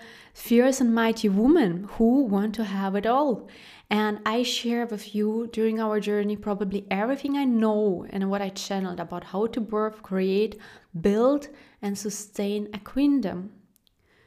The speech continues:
Your queendom. And your queendom is a sacred vision,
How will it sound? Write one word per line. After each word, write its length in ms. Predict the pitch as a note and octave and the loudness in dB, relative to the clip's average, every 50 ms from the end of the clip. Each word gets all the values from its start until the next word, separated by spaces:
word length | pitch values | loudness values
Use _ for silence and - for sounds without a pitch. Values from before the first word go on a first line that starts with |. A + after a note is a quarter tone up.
| _ _ _ _ _ _ _ _ - | _ _ _ _ _ _ _ _ -4
Your 320 | G3 G3 A#3 C4 C#4+ C#4+ | 0 4 6 6 6 6
queendom. 640 | C#4+ - - - F#3 F3 F3 E3+ E3+ F#3 F3 F#3 F#3+ - - - - - - - | 4 -2 0 0 2 2 2 -2 -6 -6 -8 -10 -10 -14 -16 -20 -20 -18 -8 -2
And 220 | F#3 G3 G3+ G#3 | 2 2 2 4
your 180 | G#3+ B3+ D#4+ F4 | 4 2 2 2
queendom 540 | E4+ - C#4 C4+ C4 B3+ A3+ G#3 - G#3 G#3 | 0 0 -2 0 0 0 0 0 -2 -2 -4
is 180 | - G3+ F#3+ G3 | -4 -6 -6 -6
a 80 | G3 | -6
sacred 520 | F#3+ - - G3+ G3+ G#3+ G#3 - - A#3+ A#3 | -8 -6 -4 -2 -2 -2 -2 -4 -8 -8 -6
vision, 540 | - F#3+ G#3 G#3 G3 G#3 A3 A#3+ C4+ C#4+ | 0 2 2 2 2 2 0 0 0 0